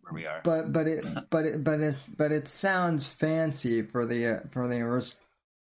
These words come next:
Speaker 2: for the aristocrats. Yeah, the, I mean, here's the thing. The New York Times and the Readers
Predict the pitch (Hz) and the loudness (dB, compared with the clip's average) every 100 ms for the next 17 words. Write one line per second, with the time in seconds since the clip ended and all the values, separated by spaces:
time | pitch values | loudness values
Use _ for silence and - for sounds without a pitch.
0 | - 127 127 127 131 - - 123 123 123 | -2 0 2 2 0 -2 -4 -4 -4 0
1 | 151 143 - 156 - - - - 156 160 | 2 2 2 0 -2 -12 -4 0 2 2
2 | 160 175 202 175 143 202 175 117 110 - | 2 2 2 0 0 2 2 0 -4 -8
3 | _ _ _ _ - - 147 151 165 208 | _ _ _ _ -12 -4 2 2 4 2
4 | 196 - 151 180 185 170 - 147 139 127 | 2 0 2 4 2 2 2 2 2 2
5 | 175 185 139 131 131 120 - | 2 4 4 4 2 -2 -6